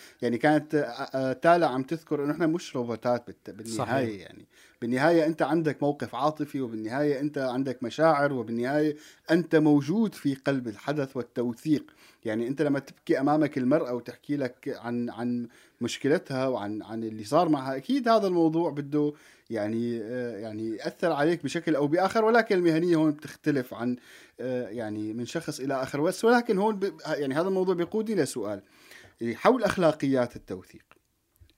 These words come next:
Speaker 1: يعني نحن اليوم، أنت اليوم ك-، ك-، ك-، كصحفي، كأي صحفي، ومثل ما حكيت حقوق الإنسان هي في كل مجالات الحياة. التعامل مع الحالات،
Speaker 2: مم.
Speaker 1: الأولوية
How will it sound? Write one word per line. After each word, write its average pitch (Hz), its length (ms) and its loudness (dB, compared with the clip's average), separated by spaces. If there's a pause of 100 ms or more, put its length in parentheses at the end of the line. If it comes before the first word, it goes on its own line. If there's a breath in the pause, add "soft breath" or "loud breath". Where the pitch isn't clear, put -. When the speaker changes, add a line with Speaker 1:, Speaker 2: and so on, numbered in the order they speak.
(120)
Speaker 1:
يعني 101 280 -6
نحن 147 200 -2
اليوم، 175 420 4 (340 soft breath)
أنت 156 140 0
اليوم 160 280 6
ك-، 151 120 -4
ك-، 120 520 0
ك-، 117 340 -4
كصحفي، 147 880 -2
كأي 147 580 2
صحفي، 185 460 -4
ومثل 170 240 -2
ما 175 100 0
حكيت 156 240 -6
حقوق - 320 -8
الإنسان 160 340 2
هي 156 160 6
في 160 120 -2
كل 180 300 0
مجالات 123 400 0
الحياة. 95 380 -14 (400 loud breath)
التعامل 190 540 4
مع 127 180 2
الحالات، 107 500 -2
Speaker 2:
مم. 127 240 -6 (580 loud breath)
Speaker 1:
الأولوية 185 840 6